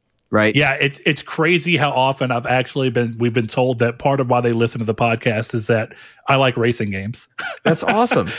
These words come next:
Speaker 1: I love
Speaker 2: And,
Speaker 1: hearing
Speaker 2: and
Speaker 1: that.
Speaker 2: most, you're right, most, most enthusiast shows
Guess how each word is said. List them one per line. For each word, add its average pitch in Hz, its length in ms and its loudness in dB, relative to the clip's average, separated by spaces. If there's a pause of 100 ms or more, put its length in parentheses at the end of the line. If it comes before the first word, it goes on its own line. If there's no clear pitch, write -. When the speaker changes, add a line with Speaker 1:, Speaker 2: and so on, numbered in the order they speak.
(100)
Speaker 1:
I 139 120 4
love 180 240 4
Speaker 2:
And, 165 80 4
Speaker 1:
hearing 151 180 2
Speaker 2:
and 139 80 2
Speaker 1:
that. 127 100 0
Speaker 2:
most, 139 380 0
you're 139 160 2
right, 143 240 2
most, 131 480 0
most 151 440 -2
enthusiast 135 680 0
shows 127 680 0